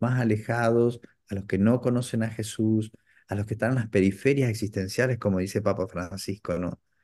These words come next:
Que no tienen a quién recurrir, que no conocen otro camino. Bueno, ahí,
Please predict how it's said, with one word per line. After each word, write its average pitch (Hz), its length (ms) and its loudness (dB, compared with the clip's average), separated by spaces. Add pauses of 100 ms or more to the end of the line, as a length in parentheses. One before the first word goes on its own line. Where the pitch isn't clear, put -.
(180)
Que 110 120 2
no 110 180 2
tienen 117 480 4 (140)
a 101 100 -4
quién 117 360 2
recurrir, 113 560 0
que 107 100 0
no 110 140 2
conocen 123 440 0
otro 123 200 -4
camino. 160 420 4 (260)
Bueno, 95 380 6 (140)
ahí, 107 440 6